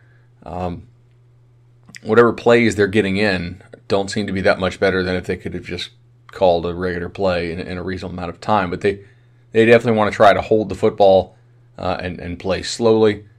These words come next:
And they have a quarterback in Jayden Daniels, who's a guy who F S U actually looked at and, and recruited. Obviously, they preferred Sam Howell at the time,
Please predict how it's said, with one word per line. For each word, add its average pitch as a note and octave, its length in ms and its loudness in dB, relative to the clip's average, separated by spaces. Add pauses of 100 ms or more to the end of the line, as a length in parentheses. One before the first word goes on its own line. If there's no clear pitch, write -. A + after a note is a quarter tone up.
(600)
And C3 160 8
they D3 80 8
have D3+ 160 8
a D3 40 -4
quarterback D3 460 6
in B2+ 100 -2
Jayden C3 260 6
Daniels, A#2+ 460 2
who's G#2 180 -4
a - 20 -18
guy A2 260 8
who A2 120 4
F A#2 160 4
S - 120 -4
U A#2+ 120 4
actually A2+ 320 4
looked A#2+ 240 0
at G#2 200 8
and, G2 140 -6
and F#2 160 -8
recruited. G#2+ 420 0
Obviously, G2 360 4
they F#2+ 100 0
preferred G#2 420 0
Sam F#2+ 280 -4
Howell G2 480 2 (420)
at G2 200 -4
the - 60 -18
time, F#2 520 0